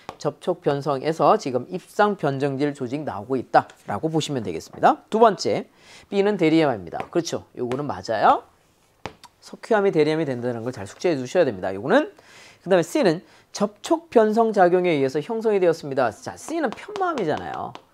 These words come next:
편마음은 접촉 변성이 아니라 누구예요? 광역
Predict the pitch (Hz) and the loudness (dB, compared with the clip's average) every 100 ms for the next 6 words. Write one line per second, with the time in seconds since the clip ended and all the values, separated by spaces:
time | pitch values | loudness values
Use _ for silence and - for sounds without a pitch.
0 | - - _ - 330 311 277 254 277 147 | -20 -20 _ -6 0 4 6 6 6 2
1 | - - - 302 - 226 220 220 214 151 | -6 -10 -8 -8 2 2 4 2 6 6
2 | 117 135 131 123 147 170 143 185 320 - | 4 0 0 -2 0 4 8 8 6 2
3 | - - - _ _ _ - - _ - | -10 -16 -18 _ _ _ -20 -20 _ -20
4 | _ - _ - - 107 113 117 139 233 | _ -20 _ -18 -6 -2 0 0 2 2
5 | - | 2